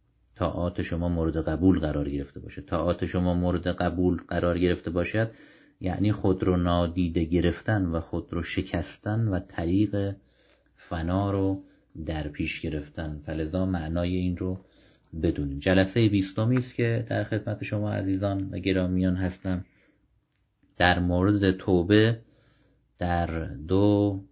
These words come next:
جلسه قبل مطالبی تقدیم شد و این جلسه هم به توبه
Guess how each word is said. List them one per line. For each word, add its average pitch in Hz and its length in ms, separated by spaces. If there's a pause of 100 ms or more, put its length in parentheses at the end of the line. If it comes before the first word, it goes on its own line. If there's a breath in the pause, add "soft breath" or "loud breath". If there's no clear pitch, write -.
(220)
جلسه 87 480
قبل 98 300
مطالبی 90 460
تقدیم 95 400
شد 107 260
و 90 60
این 95 180
جلسه 87 380
هم 104 300
به 95 520
توبه 95 640